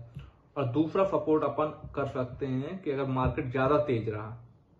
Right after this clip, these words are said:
वो जा सकता है बाईस हजार पाँच सौ तक।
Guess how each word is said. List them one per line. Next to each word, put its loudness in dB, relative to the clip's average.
वो 2
जा 4
सकता -4
है -4
बाईस 2
हजार 0
पाँच 0
सौ -10
तक। -10